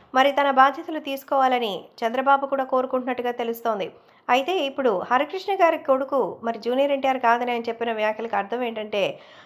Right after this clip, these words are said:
జూనియర్ ఎన్టీఆర్ అనేవారు హరికృష్ణకి కొడుకే కాదు, ఆయన తెలుగు ప్రజలందరినీ ఆత్మవిశ్వాసాలు కోరుకునేటువంటి ఆత్మబంధువు. అలాంటి ఎంతో చక్కని లైఫ్ నుంచి తనని ఎంతో జాగ్రత్తగా కాపాడుకుంటూ వచ్చినటువంటి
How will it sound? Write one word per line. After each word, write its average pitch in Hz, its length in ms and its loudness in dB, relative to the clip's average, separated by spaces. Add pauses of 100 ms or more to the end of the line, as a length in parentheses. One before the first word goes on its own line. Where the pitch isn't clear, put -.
(120)
జూనియర్ 359 440 2
ఎన్టీఆర్ 269 320 2
అనేవారు 233 320 4
హరికృష్ణకి 269 640 -4
కొడుకే 226 380 -4
కాదు, 202 300 0 (400)
ఆయన 262 260 2
తెలుగు 262 340 -2
ప్రజలందరినీ 247 840 0 (140)
ఆత్మవిశ్వాసాలు 247 920 0
కోరుకునేటువంటి 220 800 -2
ఆత్మబంధువు. 214 840 0 (440)
అలాంటి 285 440 2 (640)
ఎంతో 277 340 -2
చక్కని 320 500 -2
లైఫ్ 240 360 0
నుంచి 240 300 -6 (440)
తనని 320 360 2 (120)
ఎంతో 269 360 -2 (280)
జాగ్రత్తగా 294 600 2
కాపాడుకుంటూ 269 760 0
వచ్చినటువంటి 220 680 -4